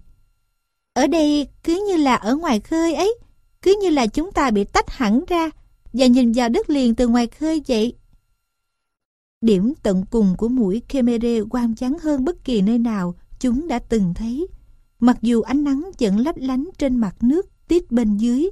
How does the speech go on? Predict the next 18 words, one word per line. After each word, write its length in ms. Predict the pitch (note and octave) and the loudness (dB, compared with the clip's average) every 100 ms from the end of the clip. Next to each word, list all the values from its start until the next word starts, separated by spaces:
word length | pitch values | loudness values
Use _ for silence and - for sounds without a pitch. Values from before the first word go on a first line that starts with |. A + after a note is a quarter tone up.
| - - _ _ | -6 -20 _ _
và 140 | A3 A#3 | 0 2
mùi 240 | A3 G#3+ | 4 4
biển 280 | G3+ G3+ C#4 | 2 0 0
vẫn 240 | B3 F#3+ B3 | -2 -2 -2
thoảng 360 | - G3+ F#3+ | -4 -4 -4
trong 260 | B3+ C4+ G#3+ G3+ | -2 0 0 -2
gió. 340 | A3+ A#3 D#4+ - - _ _ _ _ _ _ - | -6 -8 -12 -18 -20 _ _ _ _ _ _ 0
Bọn 220 | A3+ A3 | 2 2
trẻ 280 | A3+ F#3+ G#3+ | 0 0 0
đứng 220 | B3 F4+ - | -2 -4 -2
giữa 140 | A3+ | 0
một 160 | C#4+ - | 0 -2
khoảng 260 | G3+ F#3 | -6 -6
trống 240 | A#3 C4+ D4 F#4+ | -6 -6 -6 -6
trải 260 | A#3+ F#3 B3 | -4 -4 -6
toàn 380 | - B3 G#3 | -4 -2 -2
đá, 300 | G3+ A3 D4 G#4 - - - | -4 -6 -8 -10 -16 -18 -6
trơ 160 | - D#4 | 2 2